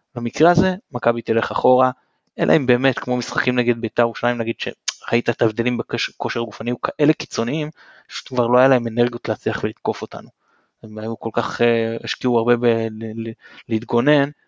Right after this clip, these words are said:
שהרי זה כבר, אה, לא נשאר להם, אה, שום דבר. אה,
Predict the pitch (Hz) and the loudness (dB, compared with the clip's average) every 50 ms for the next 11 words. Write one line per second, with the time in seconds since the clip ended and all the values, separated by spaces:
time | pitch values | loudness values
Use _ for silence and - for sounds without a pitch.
0 | _ _ - - 113 107 110 113 110 113 110 110 107 - - 113 113 107 117 113 | _ _ -8 -4 -4 -2 0 -2 -2 -2 -2 -4 -6 -6 -4 -2 -2 -2 -2 -4
1 | 110 110 110 110 110 110 113 123 - _ _ _ _ _ _ - 123 120 120 113 | -6 -4 -4 -6 -6 -8 -12 -14 -18 _ _ _ _ _ _ -2 -2 -2 0 0
2 | - - 113 113 113 110 110 107 107 107 107 107 107 110 110 110 110 120 131 123 | 0 0 0 2 0 0 -2 -2 -6 -8 -10 -8 -8 -8 -8 -8 -10 -10 -12 -12
3 | 127 - - 117 113 110 113 117 123 139 175 208 - _ _ _ _ _ _ _ | -14 -12 -12 -10 -6 -6 -2 0 0 0 0 0 -4 _ _ _ _ _ _ _
4 | _ _ _ _ _ _ _ _ - - 113 110 113 110 110 113 110 110 110 113 | _ _ _ _ _ _ _ _ -8 -4 -2 -2 0 0 0 0 0 0 0 -2
5 | 113 | -4